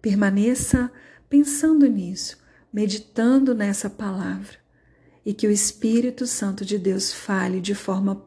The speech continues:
poderosa ao seu coração.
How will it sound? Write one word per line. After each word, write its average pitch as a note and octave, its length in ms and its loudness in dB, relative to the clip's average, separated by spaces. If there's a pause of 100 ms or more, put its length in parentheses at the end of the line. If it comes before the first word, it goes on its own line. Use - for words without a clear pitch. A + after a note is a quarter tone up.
(140)
poderosa G3 920 0 (360)
ao G3+ 160 -2
seu F3 280 -2
coração. F#3 680 -4